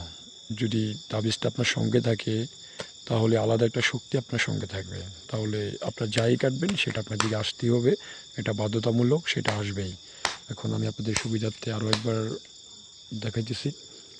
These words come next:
লক্ষ্য রাখবেন। খুব ভালো করে, খুব মনোযোগ সহকারে ভিডিওটি দেখবেন। যদি পুরো ভিডিওটি না দেখেন তাহলে ভিডিও থেকে আপনারা কিছু শিখতে পারবেন না। আশা করি আপনারা পুরো ভিডিওটা দেখলে আপনারা এই ভিডিও থেকে কিছু না কিছু শিখতে পারবেন।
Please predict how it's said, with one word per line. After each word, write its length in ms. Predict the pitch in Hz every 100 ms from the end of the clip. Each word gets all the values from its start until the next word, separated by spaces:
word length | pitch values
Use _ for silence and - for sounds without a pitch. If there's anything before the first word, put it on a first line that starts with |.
| 110
লক্ষ্য 260 | 110 -
রাখবেন। 320 | 113 107 120 220 - - - - - - - - - - - - -
খুব 140 | 160
ভালো 200 | 110 113
করে, 240 | 117 123 123
খুব 220 | 131 117
মনোযোগ 380 | 120 120 117 110
সহকারে 320 | 123 117 113
ভিডিওটি 360 | 113 113 110
দেখবেন। 400 | 113 113 104 117 156 - - - - - - - - - - - - - - - - -
যদি 220 | 120 117
পুরো 240 | 113 127 120
ভিডিওটি 360 | 120 120 110
না 140 | 120 117
দেখেন 280 | 117 120
তাহলে 280 | 110 113 113
ভিডিও 260 | 110 113 117
থেকে 200 | 117 113
আপনারা 320 | 110 110 110
কিছু 340 | 104 - -
শিখতে 320 | 117 127 - 113
পারবেন 320 | 117 113 113
না। 200 | 117 185 - - - - - - - - - - - - -
আশা 200 | 143 147
করি 180 | 139 147
আপনারা 260 | 135 131 127
পুরো 200 | 123 123
ভিডিওটা 380 | 120 120 117 117
দেখলে 280 | 113 117
আপনারা 240 | 113 - 113
এই 60 |
ভিডিও 240 | 110 110 110
থেকে 200 | 113 110
কিছু 320 | - 113 117
না 100 | 113
কিছু 220 | - -
শিখতে 300 | 113 117 -
পারবেন। 440 | 110 113 107 113